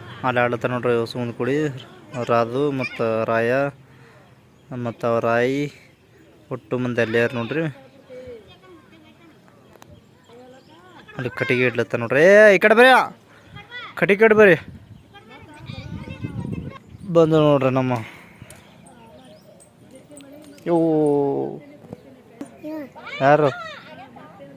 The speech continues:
ಫ್ರೆಂಡ್ಸ್ ಹೊಂಟಿದೆ ನೋಡ್ರಿ. ಆ, ಇವನಿಗೆ ರಾಯ ಸ್ಕೂ-, ಸ್ಕೂಲಿಗೆ ನಿಂತಾನ್ರಿ. ಮ-, ಸಾಲಿದು ಬರೋ ಟೈಮ್ ಆಗ ಬಸ್ ರೀ, ಅದಕ್ಕೆ ಹೊಂಟಿದೆ ನೋಡ್ರಿ ಫ್ರೆಂಡ್ಸ್.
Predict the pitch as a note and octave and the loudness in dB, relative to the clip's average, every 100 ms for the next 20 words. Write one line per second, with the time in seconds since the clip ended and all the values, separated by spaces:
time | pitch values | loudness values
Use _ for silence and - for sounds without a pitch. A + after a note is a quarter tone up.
0 | - - - - - - _ _ _ _ | -20 -20 -20 -20 -20 -20 _ _ _ _
1 | _ - D#3 E3+ E3 E3 G3 F3 D3+ D#3+ | _ -12 -6 -4 -2 0 0 0 -2 -2
2 | D#3+ D#3 G3 G#3 - - - D5+ - - | -2 0 -2 -2 -6 -18 -16 -16 -16 -16
3 | - - C#3+ C3+ C3+ B2+ - C#3+ C#3+ C3+ | -16 -12 -8 -4 -4 -4 -8 -6 -4 -2
4 | C3 B2+ B2 B2 B2+ B2 B2+ - - - | -2 -2 -4 -6 -8 -10 -12 -16 -20 -18
5 | - - C3+ C#3 D3 C#3+ - C#3 C3+ - | -14 -4 2 4 2 0 -4 -2 -2 -6
6 | - C#3+ C#3+ C3+ C#3 C#3 F#3 G3 - - | -4 -2 -2 -2 -2 2 2 0 -4 -8
7 | - - - - - - - - C#3 C3+ | -6 -6 -4 -4 -4 -6 -8 -6 -4 -2
8 | C3 B2+ B2 B2 B2 C#3 C3 C#3+ C#3 C3 | 0 2 2 0 0 0 2 4 4 2
9 | B2 A2 C3+ B2+ C3 C#3 C3+ C3+ C3 B2+ | 0 -4 -6 -4 -2 -2 -4 -2 -2 -2
10 | C3 - E3 F#3+ - - - - - - | -6 -4 -4 -4 -8 -20 -20 -20 -20 -20
11 | - C3 C3 B2+ C3 A#2+ - C3 B2+ - | -16 -8 -6 -6 -8 -6 -4 -4 -6 -8
12 | C3 | -6